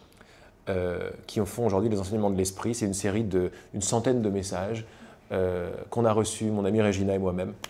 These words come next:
aux États-Unis, pendant que, on était tous les deux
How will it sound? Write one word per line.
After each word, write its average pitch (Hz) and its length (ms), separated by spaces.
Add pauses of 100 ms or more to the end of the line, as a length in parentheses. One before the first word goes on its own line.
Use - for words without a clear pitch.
(1300)
aux 113 80
États-Unis, 104 560
pendant 104 320
que, 98 300
on 107 100
était 113 140
tous 143 120
les 104 60
deux 123 200